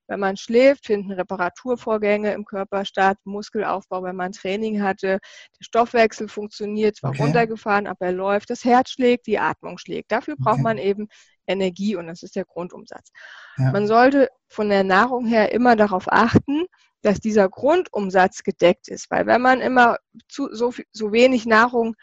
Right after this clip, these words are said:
Speaker 1: zu sich nimmt, dass man darunter liegt,
Speaker 2: Ja.
Speaker 1: ähm, hat man irgendwann einen Mangel und das wird man dann auch spüren, indem man sich schlapp fühlt, schlecht fühlt,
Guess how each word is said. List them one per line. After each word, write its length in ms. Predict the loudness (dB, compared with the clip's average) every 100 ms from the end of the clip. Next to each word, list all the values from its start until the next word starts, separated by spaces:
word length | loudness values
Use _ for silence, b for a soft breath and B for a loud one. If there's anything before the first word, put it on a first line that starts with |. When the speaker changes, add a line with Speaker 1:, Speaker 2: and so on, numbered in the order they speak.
| _
Speaker 1:
zu 220 | -12 -8
sich 220 | -6 -4 -2
nimmt, 180 | 0
dass 220 | 2 0 -2
man 140 | 0
darunter 680 | 2 2 2 2 2 2 2
liegt, 420 | 2 2 0 -10 B B B B
Speaker 2:
Ja. 540 | -2 -2 -4 0 2
Speaker 1:
ähm, 400 | 2 -2 -6 -8 -12 -2
hat 220 | 0 2
man 160 | 0 0
irgendwann 500 | 0 0 0 0 0
einen 180 | -6 0
Mangel 420 | 2 4 4 2
und 160 | 0 -8
das 160 | -10
wird 180 | -10 -2
man 140 | 0
dann 140 | 0 -2
auch 180 | -6 -10
spüren, 420 | -10 0 2 2
indem 260 | 2 2
man 180 | 2 0
sich 160 | -2 -4
schlapp 280 | 2 2 2
fühlt, 360 | -4 -6 -6
schlecht 380 | 0 4 4 2
fühlt, 720 | -6 -10 0 4 4 4 -2